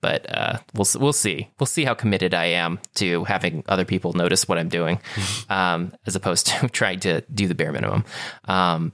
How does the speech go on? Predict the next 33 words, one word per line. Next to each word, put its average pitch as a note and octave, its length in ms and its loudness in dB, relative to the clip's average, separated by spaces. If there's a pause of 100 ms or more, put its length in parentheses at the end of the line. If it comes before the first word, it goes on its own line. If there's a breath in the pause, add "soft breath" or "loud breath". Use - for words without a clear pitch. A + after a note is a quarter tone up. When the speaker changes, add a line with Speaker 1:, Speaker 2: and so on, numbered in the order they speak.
Speaker 1:
but, G2 260 0
uh, D#2+ 400 2 (680)
uh, - 520 0 (180)
it's, - 420 -12 (480)
it's C3 920 2
neither B2 220 4
here G2+ 120 6
nor F#2+ 160 4
there. F2 360 4
Uh, C3+ 60 0
in C3 320 2
exciting G#2 500 2
har-, G#2 160 0
hardware G2+ 440 2
news, F#2+ 560 4
um, F#2+ 400 2 (260)
and, G2 240 2
uh, F#2+ 400 4 (220)
there, A#2+ 400 2
there C#3 340 2
is, A#2+ 380 2 (300 soft breath)
of - 120 -8
course, - 480 2 (640 loud breath)
the A2 680 6
new B2+ 140 4
iPhone G#2 420 0
that C2+ 100 -4
you B2+ 120 4
have F2+ 360 0
in F#2+ 80 0
terms F#2+ 240 0
of F2+ 100 -2
cameras, F2+ 540 0